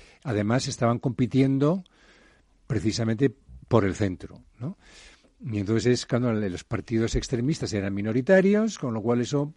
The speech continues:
era una garantía de estabilidad. Ahora nos encontramos con que es al revés, que tenemos que el voto se está yendo cada vez más,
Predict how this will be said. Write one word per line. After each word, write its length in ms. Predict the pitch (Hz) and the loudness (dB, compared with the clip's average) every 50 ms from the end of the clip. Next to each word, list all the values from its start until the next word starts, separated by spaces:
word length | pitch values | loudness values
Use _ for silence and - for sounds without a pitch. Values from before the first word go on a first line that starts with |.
| _ _ _ | _ _ _
era 140 | - 127 110 | -8 -6 -6
una 140 | 113 110 107 | -4 -4 -2
garantía 320 | 107 107 107 104 98 113 | -2 -2 -2 -4 -2 -2
de 80 | 110 104 | -4 -4
estabilidad. 520 | - 117 98 90 90 92 95 98 98 92 - _ _ _ - - - _ - | -4 -6 -6 -4 -4 -4 -4 -4 -6 -8 -10 _ _ _ -20 -20 -20 _ -6
Ahora 180 | 113 117 120 | -2 0 0
nos 140 | 127 113 113 | 0 0 -2
encontramos 460 | 117 107 107 92 107 104 107 117 - | -4 -6 -6 -6 -4 -4 -4 -4 -6
con 120 | - 123 95 | -6 -6 -6
que 80 | 98 | -6
es 60 | - 117 | -6 -6
al 60 | 101 | -4
revés, 340 | 95 101 104 120 127 - - | -2 -2 0 0 -2 -2 -6
que 100 | - 95 | -10 -12
tenemos 240 | 90 104 113 - - | -10 -10 -10 -8 -6
que 60 | 104 | -6
el 80 | 98 | -4
voto 260 | 85 107 107 - 120 107 | -2 -4 -4 -2 -4 -6
se 100 | - 113 | -6 -6
está 180 | - - 120 110 | -6 -4 -2 -2
yendo 460 | 101 110 110 110 107 113 127 139 139 | -2 -2 -2 -2 -2 -4 -6 -6 -8
cada 180 | - 120 101 95 | -10 -8 -6 -4
vez 140 | 101 98 90 | -4 -4 -2
más, 320 | 104 110 117 - - - | -2 -4 -4 -4 -8 -14